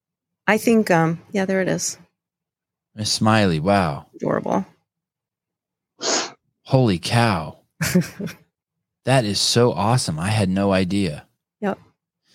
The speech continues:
Speaker 1: I mean, who
Speaker 2: Well,
Speaker 1: doesn't
Speaker 2: what
Speaker 1: love
Speaker 2: y-
Speaker 1: to talk about their son, too,
Speaker 2: Say,
Speaker 1: you
Speaker 2: say
Speaker 1: know?
Speaker 2: that again? She
Speaker 1: Who
Speaker 2: didn't
Speaker 1: doesn't,
Speaker 2: want to?
Speaker 1: who doesn't love to talk about their son? Like,
Speaker 2: Oh, right.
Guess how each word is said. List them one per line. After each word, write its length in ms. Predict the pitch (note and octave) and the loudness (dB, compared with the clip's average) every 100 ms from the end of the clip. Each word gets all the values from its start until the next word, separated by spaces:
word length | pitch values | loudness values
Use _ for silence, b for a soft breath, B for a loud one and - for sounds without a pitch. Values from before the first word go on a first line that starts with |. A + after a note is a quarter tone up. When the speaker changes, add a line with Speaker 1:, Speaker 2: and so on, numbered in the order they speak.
| B B B B - | B B B B 0
Speaker 1:
I 40 | |
mean, 120 | B3 | 2
who 60 | C4+ | 4
Speaker 2:
Well, 60 | D#4 | 4
Speaker 1:
doesn't 60 | |
Speaker 2:
what 120 | - G#3+ | 4 2
Speaker 1:
love 100 | A#3 | -2
Speaker 2:
y- 60 | |
Speaker 1:
to 60 | A3+ | -4
talk 160 | A#3 G#3+ | -2 0
about 200 | G#3 G3 | 0 -4
their 80 | E3+ | -6
son, 420 | - G3+ - E3 - _ _ _ _ _ _ _ - | -8 -8 -10 -12 -18 _ _ _ _ _ _ _ -8
too, 160 | G3+ | -4
Speaker 2:
Say, 140 | D#3 D#3 | 0 2
Speaker 1:
you 60 | |
Speaker 2:
say 100 | - | 4
Speaker 1:
know? 60 | C#3 | 4
Speaker 2:
that 120 | C#3 | 4
again? 300 | C#3+ F3 F3+ | 4 2 0
She 180 | D#3 - | -4 -2
Speaker 1:
Who 40 | |
Speaker 2:
didn't 140 | G#2+ A#2 | 2 4
Speaker 1:
doesn't, 80 | D3 | 4
Speaker 2:
want 160 | D#3 | 2
to? 140 | F3+ F3+ | 0 -2
Speaker 1:
who 140 | - A#3 | -2 2
doesn't 280 | G#3 G3+ F3 | 2 0 -2
love 200 | E3+ E3+ | -4 -4
to 100 | E3+ | -4
talk 240 | E3 E3 | -4 -4
about 220 | E3+ E3+ | -6 -6
their 120 | - | -6
son? 440 | D3+ - D#3+ - D3 | -6 -4 -6 -8 -4
Like, 120 | C3 | 2
Speaker 2:
Oh, 200 | B2 G2+ E2+ | 2 2 2
right. 340 | G2+ F2+ - | 2 0 -4